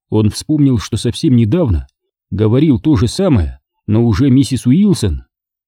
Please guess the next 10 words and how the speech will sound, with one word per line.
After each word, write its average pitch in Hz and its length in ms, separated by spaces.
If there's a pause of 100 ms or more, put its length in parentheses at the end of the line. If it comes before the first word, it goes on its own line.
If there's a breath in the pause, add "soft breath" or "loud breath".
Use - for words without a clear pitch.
(800)
Реакция 113 720
Бониты 110 420
Деккер 101 460 (460)
была 110 340
такой 123 360
же, 107 160
что 127 300
и 107 160
у 120 180
Элизабет. 143 560